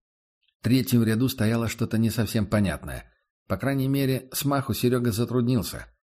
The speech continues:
Некий вездеход-болотоход на колёсах-дутиках. Корпуса как такового нет, только рама,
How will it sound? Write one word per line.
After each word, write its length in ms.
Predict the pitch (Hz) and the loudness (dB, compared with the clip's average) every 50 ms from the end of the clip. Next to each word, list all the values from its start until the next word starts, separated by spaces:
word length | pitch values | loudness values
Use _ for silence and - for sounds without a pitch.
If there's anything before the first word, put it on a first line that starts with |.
| _ _ | _ _
Некий 300 | - 113 123 117 123 120 | 2 2 2 4 2 2
вездеход-болотоход 1300 | 107 117 117 101 90 98 113 - - 143 131 113 95 113 110 110 107 - - 101 - - - 139 127 - - | 4 4 4 2 2 0 -2 -2 0 -2 -2 -2 0 0 0 0 -2 -2 -2 -4 -4 0 0 0 0 0 0
на 120 | 98 104 101 | -2 -2 -2
колёсах-дутиках. 1120 | - - 113 127 123 110 - 110 101 98 98 123 117 92 - 87 87 - 71 71 - - _ _ _ _ _ - | -2 0 0 0 0 0 0 -2 -2 0 2 4 2 2 2 -4 -8 -6 -8 -10 -10 -12 _ _ _ _ _ -6
Корпуса 520 | - 139 151 139 - - 98 - - 101 | 0 0 0 0 0 -4 -4 -2 -2 -4
как 220 | - - 90 - | -4 -4 -8 -4
такового 440 | - 117 - - 117 127 135 131 131 | -4 -4 0 2 2 4 4 4 4
нет, 380 | 123 117 113 110 87 73 - - _ _ _ | 4 4 4 4 2 0 -4 -10 _ _ _
только 280 | - 113 98 - - 107 | -2 -2 0 0 0 0
рама, 520 | 101 107 123 135 123 98 82 71 - - | 0 2 2 2 2 2 0 -2 -6 -10